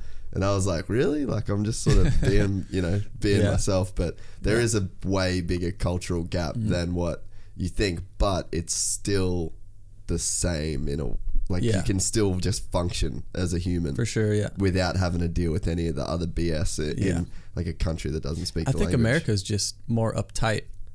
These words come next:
Speaker 2: Like, everyone I've met here in Australia, it seems like, I mean, you could be in the elevator at a hotel with some random people and, and they'll joke with you about something or say a joke about your kid, or it's just, it's funny humor.
Speaker 1: Yeah.
Speaker 2: Where America, some places, if you, if you did that, it'd be like,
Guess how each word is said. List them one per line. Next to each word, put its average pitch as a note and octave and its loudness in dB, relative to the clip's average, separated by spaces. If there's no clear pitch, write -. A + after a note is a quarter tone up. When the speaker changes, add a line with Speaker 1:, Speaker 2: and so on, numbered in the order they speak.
Speaker 2:
Like, A#2+ -2
everyone C#3+ 0
I've A#2 0
met A2+ 0
here A#2+ 2
in A2+ 0
Australia, A#2+ 0
it - -6
seems D3 2
like, B2 0
I C3 -2
mean, D3+ 4
you G#3+ 0
could A#2+ 0
be A#2 2
in A2 2
the - -2
elevator A2+ 2
at G#2+ 2
a G#2+ 2
hotel A#2+ 0
with A2 0
some A2 -2
random A2 0
people B2+ 0
and, G#2+ -2
and A2+ 2
they'll A2 4
joke A#2 2
with G2+ -2
you G#2 0
about F#2+ -2
something G#2 -2
or G2 -2
say A#2 0
a A2+ 0
joke A#2 0
about A#2 -2
your A2+ -4
kid, A2+ 2
or G#2 -2
it's - 0
just, - -2
it's A#2 -2
funny A2 0
humor. D3+ -2
Speaker 1:
Yeah. F#2 0
Speaker 2:
Where C3 0
America, A#2+ 2
some A#2 0
places, A2+ 0
if A2+ -2
you, A2+ 0
if B2 -6
you A2 2
did B2 0
that, G#2 2
it'd A2 0
be A2 0
like, A2 -2